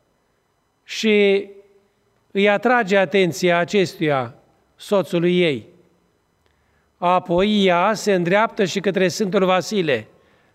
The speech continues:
care era atunci ierarh al cetății, Cezarei Capadociei.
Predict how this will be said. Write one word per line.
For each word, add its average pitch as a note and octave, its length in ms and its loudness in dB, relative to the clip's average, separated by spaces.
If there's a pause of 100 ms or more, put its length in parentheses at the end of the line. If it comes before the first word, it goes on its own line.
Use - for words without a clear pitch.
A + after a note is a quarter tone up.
(160)
care G3 280 0
era G3 640 0
atunci G3+ 680 -2 (320)
ierarh F#3+ 480 0
al F3 180 0
cetății, C#3+ 760 -4 (1160)
Cezarei F3+ 600 2
Capadociei. C#3+ 920 -4